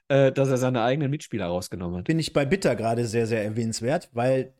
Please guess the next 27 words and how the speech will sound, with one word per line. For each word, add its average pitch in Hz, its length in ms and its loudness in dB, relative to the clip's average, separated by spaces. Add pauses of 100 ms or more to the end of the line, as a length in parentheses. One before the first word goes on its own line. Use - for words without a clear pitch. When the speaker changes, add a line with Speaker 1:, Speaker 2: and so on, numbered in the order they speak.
Speaker 2:
er 156 180 2
muss 190 240 0
quasi 156 400 -2
über 185 280 0
Knoll 160 280 0
drüber 202 500 0 (240)
und 170 160 -2
kommt 135 140 8
Speaker 1:
Ja, 131 100 10
Speaker 2:
dann 233 180 4
Speaker 1:
genau. 208 160 2
Speaker 2:
wirklich 220 280 2
diese 208 400 2 (460)
Tausendstel 233 600 2
Sekunde 233 720 2 (720)
quasi 196 260 2
nicht 220 300 0
mehr 196 160 4
vor 247 440 0
Taschi, 185 440 2
der 165 180 4
ja 165 100 4
quasi 170 400 0
den 160 300 0
Laufweg 165 420 0
dann 143 160 -2
kreuzt, 208 640 0